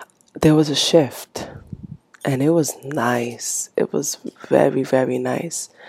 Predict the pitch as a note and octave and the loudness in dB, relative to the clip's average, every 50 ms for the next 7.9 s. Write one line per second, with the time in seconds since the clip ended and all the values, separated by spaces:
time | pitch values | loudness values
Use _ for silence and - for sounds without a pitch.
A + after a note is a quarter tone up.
0 | - - - - - - _ _ _ - - - D3+ D3 C#3+ C3+ - D3 D#3+ F3 | -20 -18 -20 -20 -20 -20 _ _ _ -4 0 2 2 4 2 2 4 4 6 6
1 | G3 G#3 G#3+ G#3+ A3 G#3+ G3+ - _ - - _ _ _ _ _ _ _ _ _ | 6 6 4 2 0 -2 -8 -12 _ -20 -20 _ _ _ _ _ _ _ _ _
2 | _ _ - _ _ - - - _ _ _ _ _ _ _ _ - - D3+ D#3+ | _ _ -20 _ _ -14 -14 -14 _ _ _ _ _ _ _ _ 0 2 6 6
3 | E3+ E3+ D#3 - - - - - - - - G3+ G3 - - - C#3 B2+ A#2+ A#2 | 6 6 4 0 -4 -6 -4 -4 0 2 2 2 2 0 0 2 4 4 4 2
4 | - - - - _ _ _ _ _ _ _ _ _ _ _ _ _ _ _ _ | 0 -6 -12 -16 _ _ _ _ _ _ _ _ _ _ _ _ _ _ _ _
5 | _ _ _ - - D3+ D3 C#3 C3+ C3+ C#3 D3+ E3+ F3+ F3+ E3+ D#3 C#3+ C3+ C3 | _ _ _ 2 4 4 4 2 0 -2 2 4 6 6 6 6 6 6 4 4
6 | B2+ B2+ C3 C#3+ C#3+ - - - - - - - - - C#3+ D3+ E3+ F#3 G3+ G#3+ | 2 0 -2 -4 -8 -10 -12 -4 0 0 0 0 0 0 2 4 6 6 6 6
7 | A3 G#3+ G#3 F#3+ F#3+ F3 E3 D#3+ D#3+ D3+ D#3 D3+ D3+ D3 D3 - - - | 6 4 2 0 0 2 2 4 4 2 2 2 0 -2 -4 -6 -8 -10